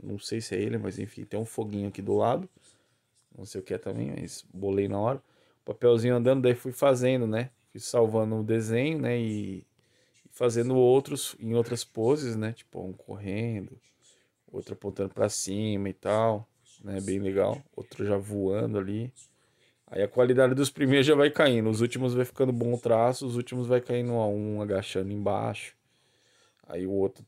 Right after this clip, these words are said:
fazendo tipo um movimento ali que eu não sei o que é, uma dança. Aqui já é outra coisa, outra proposta. Esse aqui é o último, né? Deixa eu mostrar pra vocês aqui o último, ó.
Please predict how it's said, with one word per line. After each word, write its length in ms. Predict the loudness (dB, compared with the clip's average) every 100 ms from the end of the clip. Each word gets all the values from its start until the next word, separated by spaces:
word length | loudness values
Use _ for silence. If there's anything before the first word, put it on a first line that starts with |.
| -10
fazendo 420 | -2 0 0 -4
tipo 340 | -6 -16 -8
um 320 | -6 -4 -4 -4
movimento 680 | -2 -2 -4 -2 -4 -6
ali 100 | -8
que 100 | -10
eu 40 | -10
não 100 | -10
sei 160 | -10
o 40 | -12
que 200 | -6 -2
é, 180 | 0 0
uma 300 | -2 -6 -6
dança. 480 | -4 -4 -6 -8 _ _ _ _ _ _ _ _ -18
Aqui 260 | -12 -4
já 100 | 4
é 40 | 6
outra 240 | 6 2
coisa, 340 | 4 4 4
outra 180 | 4 0
proposta. 600 | 2 0 2 2 2 0
Esse 120 | -10
aqui 120 | 0 4
é 40 |
o 40 |
último, 440 | 4 4 0 -4 -2
né? 100 | -4
Deixa 180 | -6 -12
eu 20 |
mostrar 200 | -12 -12
pra 80 | -8
vocês 140 | -8
aqui 200 | -8 -6
o 40 |
último, 560 | -4 -4 -4 -8 -10
ó. 80 | -10